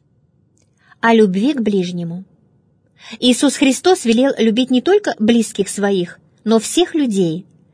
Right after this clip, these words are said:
даже обидевших нас и причинивших нам зло, врагов наших.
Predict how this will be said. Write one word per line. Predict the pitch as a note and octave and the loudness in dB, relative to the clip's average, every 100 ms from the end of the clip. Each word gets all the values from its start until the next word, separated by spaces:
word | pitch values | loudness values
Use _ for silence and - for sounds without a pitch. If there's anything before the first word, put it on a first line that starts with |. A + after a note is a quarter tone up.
| - | -2
даже | A3 A#3 B3+ | 2 2 2
обидевших | C4 C4+ A3+ G#3 - F#3+ | 2 2 0 -2 -4 -6
нас | F#3+ E3 - - _ _ - | -6 -6 -8 -18 _ _ -6
и | A3+ | -2
причинивших | A3+ G#3+ G#3+ G#3 D4 - B3+ | -2 -2 0 0 -2 -6 -6
нам | G#3+ G3+ | -4 -4
зло, | G3 F#3+ F3 F3 _ _ _ _ - | -4 -4 -4 -8 _ _ _ _ -4
врагов | A3 C#4 A#3+ F#3+ - | 0 0 0 -2 -4
наших. | F#3 F3+ - - | -8 -10 -16 -20